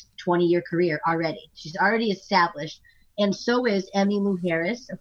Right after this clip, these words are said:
course, and so is Dolly Parton. So the three of them get together and they have, um,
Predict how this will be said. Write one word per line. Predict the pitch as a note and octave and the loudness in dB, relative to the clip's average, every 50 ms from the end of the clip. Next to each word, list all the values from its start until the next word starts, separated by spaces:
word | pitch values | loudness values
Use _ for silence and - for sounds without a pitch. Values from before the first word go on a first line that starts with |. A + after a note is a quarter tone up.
| _ | _
course, | - F3+ F3 F#3+ G#3+ G#3+ - - | -2 0 0 0 -2 -4 -6 -6
and | F#3 E3+ | -6 -6
so | - - F#3 E3+ F3 | -2 -2 0 0 0
is | E3+ - | 0 0
Dolly | F3 D#3 D#3 D#3 D#3 D3+ - | 0 0 0 0 -4 -4 -2
Parton. | E3 D3+ - C#3+ C3 - D#3 - _ _ _ _ _ _ _ _ _ _ _ | -2 -2 -2 -4 -10 -16 -18 -20 _ _ _ _ _ _ _ _ _ _ _
So | - - G3+ | -4 0 0
the | G3 G3 | 0 0
three | G3 - A3+ A3+ A3+ | 0 0 0 2 2
of | A3 | 2
them | G#3+ A3 G3+ F3+ | 2 0 0 0
get | G3+ G3 F#3 | 0 0 0
together | - G3+ E3+ F#3+ F#3 F3+ E3 E3+ E3 E3 E3+ - _ | 0 -2 0 2 2 2 0 -2 -4 -4 -6 -8 _
and | F#3 F3+ F3 | -4 -2 0
they | F3 F3 | 0 0
have, | D#3+ F3 E3+ E3 D#3+ D#3 - _ _ _ - - _ _ - E3+ | 0 0 0 0 -2 -6 -12 _ _ _ -20 -20 _ _ -4 -2
um, | E3 D#3+ D#3 D#3 D#3 D3 | -2 -2 -2 -4 -6 -8